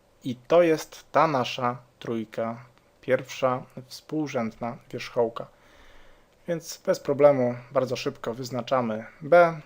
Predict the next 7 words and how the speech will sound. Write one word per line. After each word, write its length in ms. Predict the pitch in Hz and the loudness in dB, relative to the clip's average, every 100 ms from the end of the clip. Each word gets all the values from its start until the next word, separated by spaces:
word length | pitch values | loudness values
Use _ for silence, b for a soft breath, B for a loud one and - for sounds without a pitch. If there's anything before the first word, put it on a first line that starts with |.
| B 151 | B -8
to 120 | - | 4
jest 400 | 127 123 - - - _ | 4 4 -4 -18 -20 _
cztery 460 | - - 143 143 127 | -20 0 2 2 2
razy 320 | 127 120 113 | 2 0 -4
trzy, 360 | - - 139 135 b b b b b b - | -10 -6 -4 -4 b b b b b b -16
dwanaście. 580 | 123 131 123 113 - - B B B - | -4 -2 -2 -6 -14 -18 B B B -4
Oto 400 | - - 139 131 | -4 4 2 2